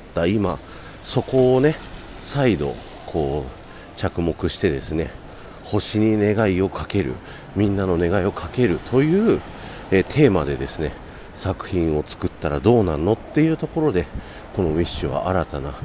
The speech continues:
ディズニー百周年の集大成であり、新たな挑戦であるという作品になっているということですね。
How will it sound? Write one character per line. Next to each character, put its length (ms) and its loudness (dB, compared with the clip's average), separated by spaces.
デ 80 2
ィ 20 -2
ズ 100 0
ニ 140 0
ー 40 -8
百 320 -8
周 320 2
年 280 0
の 120 2
集 420 0
大 200 2
成 280 2
で 140 2
あ 100 2
り、 160 2
新 220 4
た 140 0
な 80 0
挑 240 0
戦 240 0
で 60 2
あ 80 0
る 120 -4
と 140 -4
い 60 6
う 60 4
作 300 -2
品 240 2
に 140 0
な 120 2
っ 20 -2
て 140 -4
い 80 0
る 140 4
と 140 -4
い 160 2
う 40 -2
こ 120 -2
と 120 -2
で 100 -4
す 120 -6
ね。 120 2